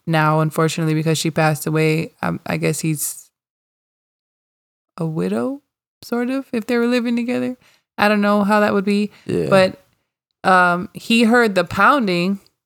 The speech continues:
Speaker 1: assumed that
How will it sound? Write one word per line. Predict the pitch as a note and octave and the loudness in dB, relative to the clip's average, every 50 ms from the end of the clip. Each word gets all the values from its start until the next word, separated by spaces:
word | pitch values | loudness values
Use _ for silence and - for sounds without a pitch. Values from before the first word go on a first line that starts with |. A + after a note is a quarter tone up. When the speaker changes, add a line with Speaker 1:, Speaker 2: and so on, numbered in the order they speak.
| _ _ _ _ _ _ _ _ _ _ _ _ _ _ _ _ - - | _ _ _ _ _ _ _ _ _ _ _ _ _ _ _ _ -8 -2
Speaker 1:
assumed | F#3 F#3 F3+ - - - A3 A#3+ B3+ B3 A#3 A3+ A3 A3 A3 - - _ _ _ _ _ _ | 0 0 0 2 2 2 2 4 4 4 4 2 2 2 0 -2 -6 _ _ _ _ _ _
that | - F#3 F#3+ F#3 F#3 F3+ F3 - - | -2 2 2 4 4 2 0 -2 -6